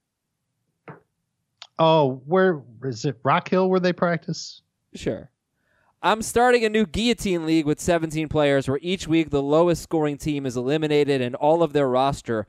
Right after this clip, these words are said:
Speaker 2: becomes free agents where all the remaining teams can use fab to make claims. With such a large draft, do you have any draft tips, roster construction? What is the last quarterback you'd feel comfortable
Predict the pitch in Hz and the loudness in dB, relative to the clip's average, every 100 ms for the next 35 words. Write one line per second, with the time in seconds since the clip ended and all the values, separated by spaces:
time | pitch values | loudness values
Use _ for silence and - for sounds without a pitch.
0 | _ - 135 - 143 - - 160 156 165 | _ -10 -6 -4 -4 -6 -4 0 2 2
1 | 131 120 117 123 123 143 170 151 147 143 | 0 -4 -4 -6 -2 2 2 2 0 0
2 | 139 139 - 240 208 165 156 - _ _ | -2 -4 -6 -2 0 -2 -6 -14 _ _
3 | - 165 160 - - 196 160 151 - 143 | -6 -2 -2 -2 0 2 4 2 -2 -4
4 | 143 - 143 123 104 69 - - _ - | -4 -4 -4 -4 -6 -14 -20 -20 _ -20
5 | - - 156 - 220 233 269 180 165 185 | -20 -4 -4 0 0 2 2 2 4 4
6 | 165 - 165 160 147 - 143 151 160 175 | 0 -2 2 2 2 0 -2 -2 -4 -4
7 | 127 143 156 156 - 156 - - - _ | -2 0 0 -2 -2 -4 -4 -16 -18 _
8 | - 131 147 156 156 147 135 151 139 - | -6 0 2 2 -4 -8 -4 0 0 -2
9 | 135 127 156 143 135 139 156 151 - 160 | -4 -2 -2 -2 -2 0 0 -2 -2 -2
10 | 147 139 - 135 151 135 139 - 117 120 | 0 -2 -2 -4 -4 -4 -6 -8 -6 -6